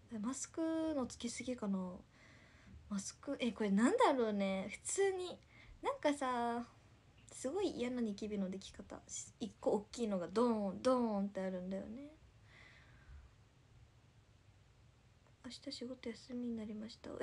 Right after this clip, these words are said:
え、なんでですか？もし、もしかして四、四、四連休？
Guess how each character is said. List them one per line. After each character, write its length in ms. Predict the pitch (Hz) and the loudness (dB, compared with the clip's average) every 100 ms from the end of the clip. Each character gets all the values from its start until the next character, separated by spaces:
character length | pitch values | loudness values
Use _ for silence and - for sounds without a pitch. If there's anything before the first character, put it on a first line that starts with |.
| 415 427 - | 8 8 6
え、 40 | |
な 140 | 339 480 | 6 6
ん 40 | |
で 100 | 427 | 6
で 100 | 311 | 6
す 120 | 294 | 2
か？ 400 | - 196 190 - 320 - - - | 0 0 0 -2 -10 -20 -20 -10
も 120 | 247 | -4
し、 140 | 247 - - | -4 -6 -6
も 160 | 233 233 | -2 0
し 80 | - | 0
か 140 | 233 | -2
し 80 | - | 0
て 100 | 190 | 4
四、 320 | 214 240 240 - | 6 6 2 0
四、 320 | 214 226 247 - - | 4 4 4 0 0
四 220 | 214 277 | 4 4
連 180 | 330 339 | 4 2
休？ 180 | 339 | 0